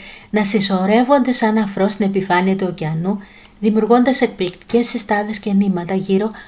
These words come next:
από μελανώδη κενά. Ωστόσο, για να επιτευχθεί μια τέτοια εκπληκτική δομή, χρειάστηκαν αιώνες και η δράση της βαρύτητας, την καυτή ομίχλη των σωματιδίων που απελευθερώθηκαν από το Big Bang. Οι φυσικοί στο Πανεπιστήμιο του Μίτσιγκαν, με επικεφαλής τους Νατ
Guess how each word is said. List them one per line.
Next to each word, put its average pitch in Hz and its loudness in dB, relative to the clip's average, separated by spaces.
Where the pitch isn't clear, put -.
από 202 4
μελανώδη 190 4
κενά. 170 -6
Ωστόσο, 285 0
για 277 0
να 240 4
επιτευχθεί 196 -4
μια 226 0
τέτοια 233 -2
εκπληκτική 196 -6
δομή, 196 0
χρειάστηκαν 175 -2
αιώνες 190 0
και - 0
η 190 6
δράση 202 4
της 233 -4
βαρύτητας, 185 -2
την 214 -2
καυτή 180 -6
ομίχλη 190 -2
των 202 -6
σωματιδίων 185 0
που 294 6
απελευθερώθηκαν 208 2
από 202 -4
το 196 -4
Big 196 -2
Bang. 170 -4
Οι 226 -2
φυσικοί 214 0
στο 311 2
Πανεπιστήμιο 220 0
του 220 0
Μίτσιγκαν, 180 -2
με 220 0
επικεφαλής 180 -4
τους - -6
Νατ 190 -2